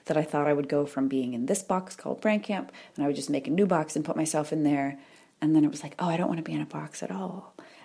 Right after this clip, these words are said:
that's interesting, and that's a place to sort of hang out between this thing and the next thing. Which is lesson number three,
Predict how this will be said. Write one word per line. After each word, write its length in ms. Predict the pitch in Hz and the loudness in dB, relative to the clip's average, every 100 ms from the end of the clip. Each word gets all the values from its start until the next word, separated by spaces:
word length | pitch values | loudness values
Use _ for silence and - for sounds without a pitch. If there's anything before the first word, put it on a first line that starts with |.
| - | -4
that's 200 | 175 - | -2 2
interesting, 560 | 196 240 165 - - 139 | 6 6 4 0 -2 0
and 100 | 143 | 0
that's 140 | 147 | 0
a 60 | 165 | -6
place 640 | - 175 156 156 - - - - - - | 0 4 4 2 -2 -6 -14 -20 -20 -8
to 80 | 175 | -2
sort 220 | - 165 | 2 4
of 100 | 160 | 2
hang 280 | - 156 170 | -2 -2 2
out 220 | 170 135 | 2 2
between 460 | - - 165 156 143 | -2 -2 0 0 0
this 240 | 147 - | -2 -4
thing 340 | - 147 139 | -2 -2 0
and 100 | 139 | 0
the 40 | 135 | 0
next 280 | 135 135 - | -2 -6 -10
thing. 340 | - - - - _ _ _ _ - _ _ _ _ _ _ _ - | -10 -10 -12 -14 _ _ _ _ -20 _ _ _ _ _ _ _ -6
Which 140 | - 208 | -4 -2
is 120 | 185 | 2
lesson 260 | 185 180 185 | 0 0 -2
number 160 | 180 | -2
three, 460 | 175 269 262 220 | -2 2 4 4